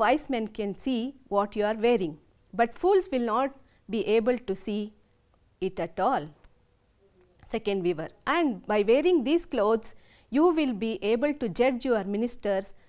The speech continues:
and your officers very easily. Only those who are clever and fit for their jobs will see what you wear. Those who are foolish and unfit for their work will not see anything." Emperor, "Excellent,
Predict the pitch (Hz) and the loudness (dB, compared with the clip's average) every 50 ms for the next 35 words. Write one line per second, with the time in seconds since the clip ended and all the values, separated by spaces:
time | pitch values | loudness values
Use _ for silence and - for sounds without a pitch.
0 | _ _ _ _ _ _ _ _ - 185 190 196 208 214 208 - 190 214 185 180 | _ _ _ _ _ _ _ _ -6 -2 -2 -2 -2 -4 -6 -4 -2 0 0 0
1 | 170 135 247 - 320 302 285 - 226 196 202 208 - - 185 196 196 277 302 - | 0 0 -2 0 -2 -2 -2 0 -2 -2 -2 -2 -4 -4 -4 -2 0 -2 -2 -2
2 | 214 214 202 170 170 175 165 160 147 - _ _ - 220 269 294 311 359 349 254 | -2 -4 -2 -2 -4 -4 -6 -6 -8 -10 _ _ -4 -2 0 2 4 4 4 2
3 | 214 262 311 359 349 - 277 269 247 247 247 247 - 254 226 226 220 262 285 285 | 2 2 0 0 0 -2 0 2 4 4 2 2 2 0 2 2 2 2 2 0
4 | 254 226 208 - - 277 277 - - - 233 214 190 185 196 190 185 170 - 214 | 0 -2 -2 -4 -4 -6 -6 -6 -4 -2 -2 -2 -2 -2 -4 -4 -4 -4 -2 0
5 | 220 233 262 254 - - 233 208 196 180 - - 226 208 208 220 226 - 185 185 | 2 2 2 2 -2 -6 -4 -4 -4 -4 -4 -6 -6 -4 -4 -6 -6 -4 -2 -2
6 | 175 196 - - 240 240 220 185 220 214 165 - - - _ - - - - - | -2 -2 -4 -6 -8 -4 -2 0 2 0 0 -2 -8 -16 _ -20 -20 -20 -20 -20
7 | _ _ _ - 208 277 330 370 359 - 294 277 247 240 247 - - - - _ | _ _ _ 0 2 4 4 4 2 0 2 4 4 4 4 2 -2 -10 -20 _
8 | _ _ _ _ _ - - - 294 311 339 330 349 381 370 - - - - - | _ _ _ _ _ -20 -6 0 2 4 6 6 4 2 0 -2 -6 -8 -6 -4
9 | 208 208 196 - - 226 269 285 285 - 311 294 - - 262 214 202 190 185 208 | -2 -2 -4 -2 0 0 0 2 2 0 -2 -4 -4 -2 -2 -2 -2 0 -2 -2
10 | 208 202 202 - 208 226 233 233 233 - - 196 196 190 208 233 285 330 311 - | -2 -2 -2 0 2 2 2 2 0 -4 -4 -2 -2 0 0 0 0 -2 -2 -4
11 | - 220 202 208 - - 190 190 180 175 170 - 160 156 - - _ _ _ _ | -6 -6 -6 -8 -8 -8 -6 -4 -4 -4 -4 -4 -6 -8 -8 -10 _ _ _ _
12 | _ _ _ _ _ _ _ _ _ - 202 208 190 - 202 180 175 170 - - | _ _ _ _ _ _ _ _ _ -6 -6 -4 -4 -4 -6 -6 -6 -6 -6 -2
13 | - 330 339 - - - 359 285 247 214 196 - - | -2 -2 -2 -2 -2 -2 0 0 0 0 -2 -4 -8